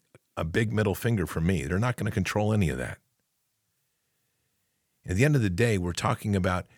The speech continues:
using what we've been given. When you look at somebody, a young child or a young man like that, who has nothing, and then we apply this, where much is given, much is asked.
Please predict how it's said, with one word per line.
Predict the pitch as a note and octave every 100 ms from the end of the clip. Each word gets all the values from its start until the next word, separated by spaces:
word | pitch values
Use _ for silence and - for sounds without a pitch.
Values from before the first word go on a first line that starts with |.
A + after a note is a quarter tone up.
| _
using | E2+ A2+ C3 C3 A2 F#2 _ _ _
what | G#2 G#2
we've | G2+ F#2
been | F2+
given. | E2 G#2 D2+
When | D#2 F2+
you | C#3+
look | D3+ D3
at | C#3
somebody, | - C3 B2+ A#2 A2
a | - G2
young | G2 A#2
child | A2 - G2 F#2+ F#2+
or | F2+
a | F2
young | G2+ A2 -
man | - F#2+ G2+ G2
like | F#2 F2+
that, | - E2 E2 - - _ _ _ _ _ _ _ _ _
who | -
has | E2 A2+ G#2
nothing, | F#2+ G2+ G2+ E2+ D2+ - _ -
and | F2 F#2
then | C3+
we | C#3
apply | A#2 F2+ - G#2 G2+
this, | F2+ G2+ D#2+ -
where | F2
much | F2 G#2+ -
is | C3 G2
given, | G#2 A2+ F#2 F2+
much | G2 -
is | D#2 F2+
asked. | F#2 D#2+ -